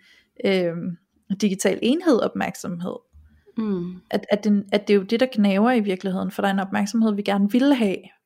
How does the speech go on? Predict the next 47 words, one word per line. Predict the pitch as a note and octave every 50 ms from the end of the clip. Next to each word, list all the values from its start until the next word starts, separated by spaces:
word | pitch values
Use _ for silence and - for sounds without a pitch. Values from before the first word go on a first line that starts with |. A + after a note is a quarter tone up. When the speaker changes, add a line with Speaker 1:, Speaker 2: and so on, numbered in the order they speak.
| _ -
Speaker 1:
fra | - G3
hinanden, | F#3 G3 F#3+ F#3 F3 - G3 F3 F3+
som | - - G3+ G3 F#3+
vi | F#3+ G3
ikke | G3 G3 G3
giver | - B3 A#3+ - -
til | - G3+
hinanden. | F3+ F3+ F3 E3 D#3 - - - - - _ _ _ - - - - - - - - _ -
Øhm, | G#3+ G#3 G3 F#3+ F#3 F3+ F3 F3 F3 F3 - - _ _ _ _ -
og | G#3 G3+ G3+ G#3+
jeg | G#3 G#3+ G#3
kan | - A3+ G#3+
mærke, | G#3+ G#3+
at | A3+ B3+
jeg, | B3 B3 - -
jeg | G#3+ G3+
har | A3+
næsten | A3 A#3 A#3 - B3
svært | B3 - - A#3+ A3 A3+
ved | A3
at | G#3+
samle | - - G#3 G3 G3 G#3 A3+ B3+ B3+ B3+ B3+ - A#3+ A#3+ - - -
<laughs> | - - - - F#4 D4 - - -
alle | A3+ A3+
mine | A#3 A#3 A#3 A3+
tanker | A3+ - B3+ G3+ G3+ A3 B3+
i | B3 A#3
det | A3 B3 A#3+
her, | A#3+ G#3+ G3
for | - -
jeg | A#3 A3
Speaker 2:
Ja. | C#4
Speaker 1:
har | C#4 A#3+ - -
så | A3 - - - - A#3 A#3+ A#3+ A#3+ - - -
meget, | A3+ G#3+ G3+ G3 G3+ A3
der | A3 -
bare | G3+ G3 G3 G3+ G#3+ G#3+
virvler | B3 B3+ B3 C4 B3+ A#3+
rundt | A#3 G#3+ G3
op | G3+ G3
i | A3
hovedet | G#3+ G3 G3 G#3+
på | G#3 G#3 F#3+
mig, | F#3+ G#3+ C4
ikke? | D#4+ E4 - - - - - - - - - - A#3+
Speaker 2:
Ja. | A#3 A3+ A3 G#3+ G#3
Speaker 1:
Øhm, | G3+ G3 G3+ G3 G3+ G#3